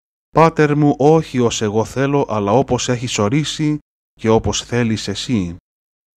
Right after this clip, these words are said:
Και εδώ έγκυται η μέγιστη, η άπειρη αξία της θυσίας του Κυρίου,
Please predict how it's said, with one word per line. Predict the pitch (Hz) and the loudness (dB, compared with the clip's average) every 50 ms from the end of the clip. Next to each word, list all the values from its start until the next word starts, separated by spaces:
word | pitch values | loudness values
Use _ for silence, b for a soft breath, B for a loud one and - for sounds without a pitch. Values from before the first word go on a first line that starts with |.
| _ _ _ _ _ | _ _ _ _ _
Και | _ - 135 135 131 | _ 2 4 4 4
εδώ | 131 127 135 170 175 180 170 - | 4 2 4 4 2 2 2 2
έγκυται | 151 156 170 170 160 135 131 131 131 156 160 165 - | 2 2 4 4 2 2 0 -2 0 0 -2 0 0
η | 131 123 113 | -2 -2 0
μέγιστη, | 123 151 165 151 123 107 104 98 - - - 147 156 160 165 165 160 - _ _ _ _ _ | 2 2 2 2 2 -2 -4 -6 -6 -6 -4 -2 -2 -2 -2 -4 -8 -12 _ _ _ _ _
η | - 123 139 | 0 2 4
άπειρη | 165 185 185 - 170 151 135 123 117 | 4 4 4 2 2 2 4 4 2
αξία | 113 110 - - - - 165 151 143 | 2 0 -4 -6 -4 -2 0 0 0
της | - 117 107 - | -2 -4 -6 -6
θυσίας | - - 117 104 - - - 156 139 120 - | -6 -6 -6 -6 -4 -4 -2 -2 -2 0 -2
του | - 113 | -4 -4
Κυρίου, | 107 - 110 107 127 123 110 113 123 135 143 | -4 -4 -4 -2 0 0 0 0 0 -2 -2